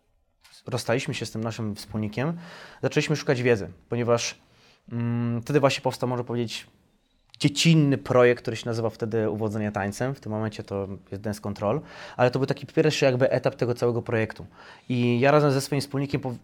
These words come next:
mieliśmy takie myśli, że czy ja chcę dalej tak żyć, jak żyłem wtedy?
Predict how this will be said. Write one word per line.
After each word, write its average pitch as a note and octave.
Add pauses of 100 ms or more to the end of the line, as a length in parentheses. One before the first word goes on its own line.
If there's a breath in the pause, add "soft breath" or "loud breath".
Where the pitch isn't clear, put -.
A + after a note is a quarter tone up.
(140)
mieliśmy D#3
takie D#3+
myśli, C#3
że C3 (640 soft breath)
czy -
ja D#3
chcę E3+
dalej E3
tak C3+
żyć, C#3+
jak C3
żyłem B2
wtedy? A2+